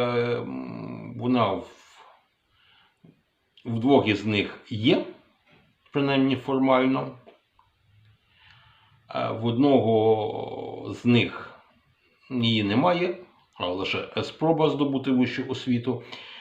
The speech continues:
Отже, почнемо з Володимира Зеленського, як головного за посад-, за посадою в цій трійці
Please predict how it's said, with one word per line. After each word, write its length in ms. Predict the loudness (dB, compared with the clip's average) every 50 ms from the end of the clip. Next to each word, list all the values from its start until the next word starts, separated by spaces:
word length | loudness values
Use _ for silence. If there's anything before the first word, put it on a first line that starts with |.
| -20 -20 _ _
Отже, 800 | -6 -6 -4 0 2 4 4 4 4 4 4 4 4 2 0 -2
почнемо 380 | -4 -6 -2 0 0 0 0 -2
з 40 | -2
Володимира 540 | 0 0 0 0 0 0 -2 0 0 0
Зеленського, 580 | 0 0 0 0 0 0 -2 -4 -2 0 0 2
як 480 | 2 2 0 0 -4 -10 -14 -14 -16 -20 -20 _ _ _ -20 -20 _ -2
головного 520 | 2 2 4 4 4 4 4 4 2 2
за 100 | 0 -2
посад-, 640 | -4 -4 -4 -2 0 0 0 -2 -4 -6 -6 -4 -4
за 100 | -4 -4
посадою 560 | -4 -6 -4 -2 -2 0 0 0 0 0 0
в 60 | -2
цій 240 | -4 -2 -2 -2 -2
трійці 720 | -2 0 2 4 6 6 4 2 0 -4 -4 -4 -4 -6